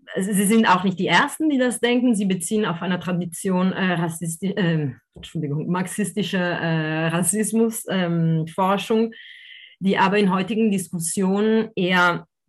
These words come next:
wenig wahrgenommen wird. Ähm, und über die, äh, politischen Konsequenzen von dieser Perspektive, ähm, auf Rassismus wird sie gleich sprechen.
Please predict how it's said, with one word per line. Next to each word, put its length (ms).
wenig 640
wahrgenommen 640
wird. 380
Ähm, 840
und 200
über 200
die, 180
äh, 280
politischen 560
Konsequenzen 800
von 220
dieser 580
Perspektive, 1040
ähm, 440
auf 240
Rassismus 640
wird 180
sie 140
gleich 600
sprechen. 800